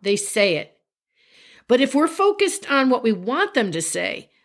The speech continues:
rather than what they're actually saying to us in a relationship,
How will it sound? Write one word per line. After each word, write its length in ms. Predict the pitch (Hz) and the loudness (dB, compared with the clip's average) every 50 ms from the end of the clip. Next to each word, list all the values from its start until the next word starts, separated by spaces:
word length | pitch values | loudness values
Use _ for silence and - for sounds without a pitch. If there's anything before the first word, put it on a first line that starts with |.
| _ | _
rather 380 | - 170 202 226 269 294 349 330 | -4 0 2 2 4 2 2 0
than 200 | 320 311 311 285 | 2 2 0 2
what 200 | 277 269 269 277 | 0 0 0 0
they're 240 | 240 220 - - _ - | -2 -2 -2 -4 _ -2
actually 460 | 262 302 359 370 - - - 269 233 | 0 0 0 -2 -2 -4 -2 0 -2
saying 420 | 220 - - 196 185 180 175 165 | -2 -2 -2 -2 -2 -2 -6 -8
to 160 | - - 175 | -6 -6 -6
us 200 | 165 170 165 - | -6 -4 -6 -8
in 80 | 170 165 | -8 -8
a 40 | 165 | -8
relationship, 840 | 165 151 151 175 - - - - - 135 - - 85 - - _ | -8 -8 -8 -6 -6 -6 -8 -8 -8 -8 -8 -6 -6 -8 -10 _